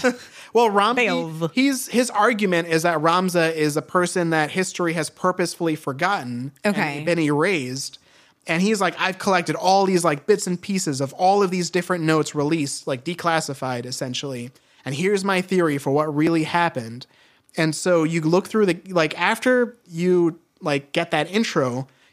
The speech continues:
Speaker 1: you are one hundred percent in, like, the, the f-, inside of the frame narrative. Like,
Speaker 2: Mm.
Speaker 1: you're seeing everything from Ramza's perspective.
Speaker 2: Okay.
Speaker 1: But there is a menu option in the game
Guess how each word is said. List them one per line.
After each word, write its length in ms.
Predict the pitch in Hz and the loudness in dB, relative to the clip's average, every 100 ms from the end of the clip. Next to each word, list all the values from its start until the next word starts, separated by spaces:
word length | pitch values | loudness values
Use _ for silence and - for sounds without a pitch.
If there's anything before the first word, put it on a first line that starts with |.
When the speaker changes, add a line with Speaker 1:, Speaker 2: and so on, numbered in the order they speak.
| - | -2
Speaker 1:
you 120 | 226 | 2
are 80 | 214 | 4
one 160 | 202 | 4
hundred 360 | 202 226 220 - | 4 2 2 0
percent 520 | 170 - 208 147 147 - | -2 0 0 0 -4 -2
in, 340 | 180 185 170 | 0 2 2
like, 240 | 160 147 - | 2 0 -4
the, 240 | 143 143 139 139 _ _ | -2 -2 -2 -12 _ _
the 80 | 151 | -4
f-, 120 | 139 _ - | -4 _ -2
inside 480 | 196 208 208 185 | 0 0 2 2
of 100 | 170 | 2
the 80 | 151 | -2
frame 300 | 139 170 151 | 0 2 2
narrative. 340 | 151 139 110 131 | 2 0 -2 -6
Like, 160 | 123 | 0
Speaker 2:
Mm. 140 | 196 190 | 2 2
Speaker 1:
you're 100 | 160 | 2
seeing 240 | 180 190 | 0 0
everything 340 | 165 165 165 | 2 2 0
from 380 | 151 151 139 135 - | 0 0 -2 -6 -2
Ramza's 400 | 208 214 160 139 | 0 0 -2 -2
perspective. 680 | 143 - 131 120 - - _ _ | -6 -6 -10 -12 -20 -20 _ _
Speaker 2:
Okay. 360 | 202 208 156 117 | 0 0 -2 -6
Speaker 1:
But 60 | - _ _ _ _ _ _ - | -12 _ _ _ _ _ _ -2
there 200 | 165 165 | 2 2
is 100 | 156 | 2
a 60 | |
menu 460 | 156 160 202 285 233 | 2 2 2 4 4
option 420 | 165 139 135 143 | 4 0 0 -4
in 80 | 135 | -4
the 80 | 135 | -2
game 520 | 170 180 120 110 135 | 0 -2 -2 -8 -14